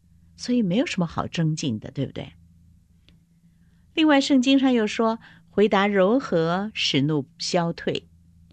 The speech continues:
言语暴力，触动怒气。”呃，箴言又说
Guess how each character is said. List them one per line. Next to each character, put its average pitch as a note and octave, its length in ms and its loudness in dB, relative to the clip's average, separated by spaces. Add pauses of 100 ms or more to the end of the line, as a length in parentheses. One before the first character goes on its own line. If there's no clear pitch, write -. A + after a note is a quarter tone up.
(160)
言 F3+ 260 2
语 D#3 100 0
暴 B3 240 2
力， F#3 360 -2 (120)
触 - 220 -4
动 C#3 180 0
怒 C3+ 180 -2
气。” - 340 -12 (1500)
呃， D3+ 360 -2
箴 G3 160 0
言 F3 220 2
又 F3+ 120 2
说 F#3+ 440 -2